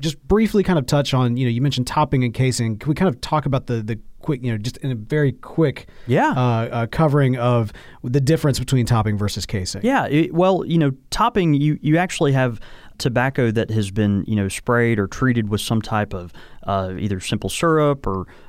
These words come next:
Speaker 2: um, it, typically it's a simple syrup or maybe a whiskey or sugar, uh,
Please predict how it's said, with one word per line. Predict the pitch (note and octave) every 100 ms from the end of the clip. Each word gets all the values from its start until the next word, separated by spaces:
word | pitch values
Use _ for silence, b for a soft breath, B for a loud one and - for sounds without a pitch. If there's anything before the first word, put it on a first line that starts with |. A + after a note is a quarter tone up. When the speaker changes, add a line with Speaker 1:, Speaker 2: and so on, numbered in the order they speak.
| -
Speaker 2:
um, | G#2+ G2 F#2+ -
it, | A2+ -
typically | - C3 B2+ A#2+
it's | -
a | G2+
simple | - A#2 A2
syrup | - A#2+ A#2 A2+
or | G2+
maybe | F#2+ F#2+
a | F#2
whiskey | A2 - B2 A2 G#2+
or | G2
sugar, | - B2 A2+ A2 G#2 B B -
uh, | G#2+ G#2